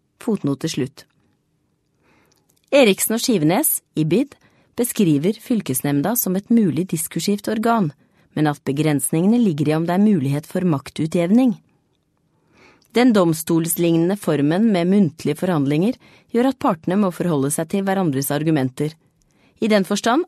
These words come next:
at begge parters argumenter legges fram i samme rom, og en gis anledning til å fremme sine synspunkter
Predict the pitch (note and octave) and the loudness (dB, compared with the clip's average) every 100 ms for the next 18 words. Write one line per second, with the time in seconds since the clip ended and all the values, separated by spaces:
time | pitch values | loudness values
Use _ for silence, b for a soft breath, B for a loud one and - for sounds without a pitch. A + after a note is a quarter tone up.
0 | - A#3+ A3+ F#3 E3+ F#3+ D#3 G3 - F3 | -4 -2 -2 0 0 0 0 -4 -2 -2
1 | F3 D#3+ C#3+ G#3 A#3+ A#3 F#3 D3 - D#3+ | 0 0 -2 -2 0 0 0 -2 -2 -2
2 | F#3+ - G3+ G3 E3+ E3+ C4+ - b b | -2 -2 -2 0 0 2 0 -2 b b
3 | b C3+ D#3 D3 - B2+ D#3 F#3+ A#3+ C#4 | b 2 2 2 0 0 2 2 2 0
4 | C4 B3 C4 A#3+ D#3 D#3 E3 F3+ - D3+ | 0 -2 0 2 2 2 0 0 0 -2
5 | - D#3 D#3 A3+ | -2 -4 -2 -4